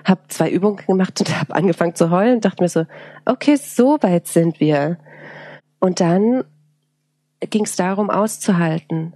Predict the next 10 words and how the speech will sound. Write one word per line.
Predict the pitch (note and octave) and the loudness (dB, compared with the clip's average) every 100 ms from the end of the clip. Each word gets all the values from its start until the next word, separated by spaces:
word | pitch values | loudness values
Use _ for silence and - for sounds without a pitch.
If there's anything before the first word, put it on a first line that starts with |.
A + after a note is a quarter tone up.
| - | -6
Also | G3 - _ _ - | -6 -6 _ _ -4
das | F#3 - - | -4 -4 -6
Nichtstun | - B3 - - - - A#3+ A#3 G#3+ | 2 2 2 -6 -12 -4 0 0 0
auszuhalten, | F#3 G3 - F3+ E3 E3+ | -2 -4 0 0 2 0
das | E3+ | -2
einfach | - F#3+ A#3 G#3+ | -2 -2 0 0
nur | G3+ | 0
spazieren | - F3 - - - A3 B3+ C4 B3+ | 0 -4 -4 -8 -2 0 0 0 -2
gehen | A3+ G3 G3+ G3+ G3+ - - - - - - _ _ _ _ _ _ _ | -2 -2 0 -2 -4 -8 -20 -20 -20 -20 -20 _ _ _ _ _ _ _
auszuhalten | - F#3+ G3+ - - F3 E3 D#3 - G3 G3+ A3 | -2 0 0 0 0 2 2 0 -2 -4 -2 -4